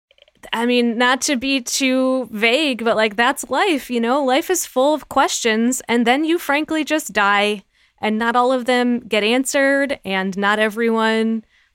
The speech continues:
gets a happy ending, and the people who love you are going to miss you, but it happens when it happens, and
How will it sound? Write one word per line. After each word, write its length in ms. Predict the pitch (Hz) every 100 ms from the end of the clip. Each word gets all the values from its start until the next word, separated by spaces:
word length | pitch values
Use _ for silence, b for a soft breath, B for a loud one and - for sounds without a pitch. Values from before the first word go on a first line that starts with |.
| - 220
gets 220 | 226 214
a 80 | 208
happy 400 | 202 202 185 185
ending, 420 | 220 240 262 262
and 220 | 202 185
the 40 | 185
people 380 | 220 202 202
who 140 | 190 196
love 240 | 190 202
you 160 | 240 226
are 120 | 190
going 300 | 196 185 190
to 100 | 190
miss 260 | 180 196 -
you, 180 | 240 233
but 300 | 196 185 b b b b
it 120 | 202
happens 460 | 190 202 214 233 233
when 120 | 226
it 100 | 208
happens, 720 | 214 214 247 196 175 175 180 -
and 540 | 190 185 180 185 185